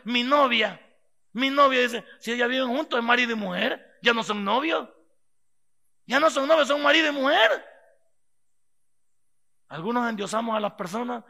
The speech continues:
y no sabemos que le faltan el respeto a Dios. No nos confundamos. Y por último, como siempre lo he dicho en los tres puntos anteriores, ¿se pudo evitar esto? Sí se pudo evitar.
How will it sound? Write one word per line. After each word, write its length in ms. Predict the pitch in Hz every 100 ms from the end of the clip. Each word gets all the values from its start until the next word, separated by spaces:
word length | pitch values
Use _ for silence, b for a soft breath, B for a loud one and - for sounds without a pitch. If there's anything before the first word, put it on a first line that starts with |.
| B -
y 80 |
no 100 | 196
sabemos 320 | 214 214 220 220
que 80 |
le 120 | 196 180
faltan 280 | 208 202
el 60 | 202
respeto 400 | 185 175 220 196
a 60 | 190
Dios. 360 | 220 262 - _ _ _ _ _ _ _ _ -
No 100 | 208
nos 160 | 247
confundamos. 720 | 269 214 233 226 311 311 247 - _ _ _ _ _
Y 120 | 160
por 200 | 151 160
último, 460 | 214 170 139 147 - _ _ _ _ _ _ _ _ _ _ _ -
como 240 | 175 165
siempre 320 | 151 226 226 208
lo 80 |
he 60 | 208
dicho 280 | 226 220 -
en 120 | 175
los 180 | 165 -
tres 420 | 202 220 - - _ _
puntos 280 | 214 226 190
anteriores, 440 | 180 190 208 180 - b
¿se 240 | - 190 170
pudo 260 | 233 247
evitar 320 | 214 208 220
esto? 400 | 262 277 - 339 _ _ _ _ _
Sí 280 | - 208
se 140 | 156 160
pudo 220 | 156 160
evitar. 420 | 156 143 139 117